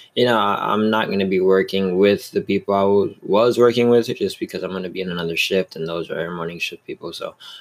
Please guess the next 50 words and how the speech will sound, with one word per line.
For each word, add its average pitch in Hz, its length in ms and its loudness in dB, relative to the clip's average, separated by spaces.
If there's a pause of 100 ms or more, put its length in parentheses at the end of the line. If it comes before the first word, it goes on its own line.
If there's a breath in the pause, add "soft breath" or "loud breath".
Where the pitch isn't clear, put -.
(140 loud breath)
I'm 104 60 -14
kinda 131 320 2
glad, 98 600 2 (220)
you 95 100 -12
know, 90 200 -8
I 85 140 0
get 90 160 0
a 92 100 0
little 95 220 2
bit 92 240 0
of 85 180 0
a, 82 400 -2 (1500)
of 90 120 -2
a 90 80 2
change 95 320 -2
of 85 80 -6
scenery, 87 760 -4
you - 240 -10
know, - 300 -10
kinda 90 200 -8
like 85 200 -8
a, 82 160 -6
a, - 80 -6 (180)
a 82 40 -6
do-over 87 600 0
for - 160 -10
the 80 140 -6
whole 82 480 -6 (720)
first 123 300 4
impressions 107 680 0
thing. 90 380 -4
And 87 120 -4
I 85 140 -4
talked 85 300 -8
to 92 80 -6
one 87 140 -4
of 87 40 -6
the 87 100 -2
servers 85 520 -2
who 90 160 0
was 87 160 -2
on, 82 160 -2
like, 80 160 -2
the - 100 -6
afternoon 117 380 2
shift, 120 320 -2
not 87 180 -2
the - 80 -2
overnight 107 420 0
shift, 110 360 0